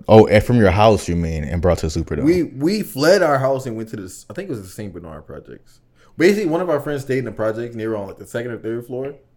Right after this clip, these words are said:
Speaker 2: And we was just up there, you know, Vienna sausage, tuna, bread, cookies, chips.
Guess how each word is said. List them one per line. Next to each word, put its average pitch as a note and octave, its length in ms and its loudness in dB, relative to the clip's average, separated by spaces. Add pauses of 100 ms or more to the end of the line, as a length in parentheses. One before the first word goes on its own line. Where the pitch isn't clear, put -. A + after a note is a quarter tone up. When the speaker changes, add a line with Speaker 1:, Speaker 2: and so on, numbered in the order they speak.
(380)
Speaker 2:
And G#2+ 80 -12
we C3+ 80 0
was D3+ 140 -2
just B2+ 180 -12
up B2+ 200 -6
there, A#2+ 240 -4
you A2 100 -8
know, G2+ 300 -12 (240)
Vienna B2 320 -8
sausage, B2+ 760 -6
tuna, C3+ 460 -8 (840)
bread, B2+ 560 -4 (720)
cookies, C#3+ 580 -8 (600)
chips. - 480 -6